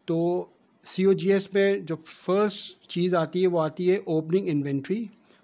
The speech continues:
वो हमेशा आती है बीच वाले कॉलम में। उसमें हम,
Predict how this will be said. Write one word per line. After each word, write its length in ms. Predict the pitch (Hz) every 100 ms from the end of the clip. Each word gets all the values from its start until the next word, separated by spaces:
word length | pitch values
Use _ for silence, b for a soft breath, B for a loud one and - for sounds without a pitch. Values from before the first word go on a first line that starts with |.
| _
वो 140 | 143 175
हमेशा 320 | 165 156 180
आती 260 | 165 175 185
है 80 |
बीच 320 | 175 156 165 165
वाले 140 | 156
कॉलम 320 | 151 127 127
में। 220 | 127 131 - _ _ _ _ _ _ b b b b
उसमें 280 | 156 - 196
हम, 460 | 165 185 190 202